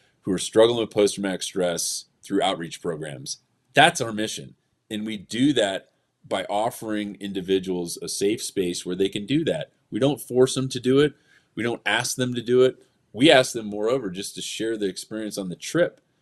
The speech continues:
and how helpful it was. I think that by presenting opportunities to individuals where they feel safe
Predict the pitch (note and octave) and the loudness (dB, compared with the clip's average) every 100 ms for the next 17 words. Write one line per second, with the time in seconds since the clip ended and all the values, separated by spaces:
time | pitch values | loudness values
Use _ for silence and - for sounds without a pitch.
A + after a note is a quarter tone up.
0 | _ _ G2 G#2 F#2+ G#2 C3 C#3+ F#2+ F2 | _ _ -4 -2 0 2 2 0 -4 -2
1 | E2+ F2 E2 - - - G#2+ G2+ G2 F2 | -2 -2 -4 -6 -6 -4 -4 2 0 0
2 | _ _ - - - _ _ - G#2+ G#2 | _ _ -20 -20 -20 _ _ 6 8 8
3 | - G2 G#2+ A#2 A2+ G#2+ G2 G2+ F#2+ - | 4 -2 0 -2 -4 -4 0 0 -2 -6
4 | A#2 B2+ A#2+ G2+ - - F#2 F#2+ F2+ F#2+ | -6 -4 -2 -4 -4 -4 -2 -2 4 4
5 | F#2 F#2 F2+ F#2+ F#2+ F#2 F2+ - _ _ | 4 -2 -2 0 2 2 0 -2 _ _
6 | _ G3 G3+ A3 F#3 - F2+ F2 - - | _ 0 0 4 4 4 0 -2 -6 -18